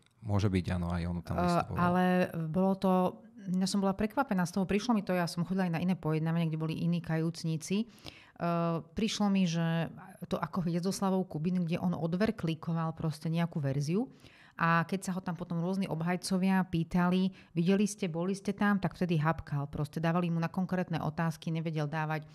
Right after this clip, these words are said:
Speaker 2: konkrétne odpovede a motal sa. E, pre mňa osobne to bola veľmi nedôveryhodná výpoveď, pretože vyzeralo, že, e,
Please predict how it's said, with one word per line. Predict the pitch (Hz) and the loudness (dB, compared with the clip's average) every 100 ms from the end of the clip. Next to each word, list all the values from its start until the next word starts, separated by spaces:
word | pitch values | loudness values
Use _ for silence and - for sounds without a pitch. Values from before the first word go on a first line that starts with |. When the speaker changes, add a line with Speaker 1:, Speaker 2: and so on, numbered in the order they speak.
| - - - | -20 -14 -4
Speaker 2:
konkrétne | 180 170 185 185 180 170 | -2 0 -4 -2 -4 -4
odpovede | 165 - 175 175 180 | -8 -6 -4 -4 -4
a | 170 | -2
motal | 170 170 170 175 | -2 0 0 0
sa. | - 190 196 | 0 0 0
E, | - - - 175 165 | -6 -16 -6 -2 2
pre | 214 | 4
mňa | 214 196 175 | 4 4 2
osobne | - 180 190 190 | 0 2 2 2
to | 180 | 2
bola | 160 165 170 | 0 2 2
veľmi | 165 180 175 | 2 2 2
nedôveryhodná | 170 170 185 160 156 160 165 151 | 2 2 2 4 2 2 2 2
výpoveď, | 147 160 165 165 | 2 2 2 2
pretože | 160 170 170 | -2 -2 -2
vyzeralo, | 160 170 165 | -2 0 0
že, | 156 | -2
e, | 160 | -4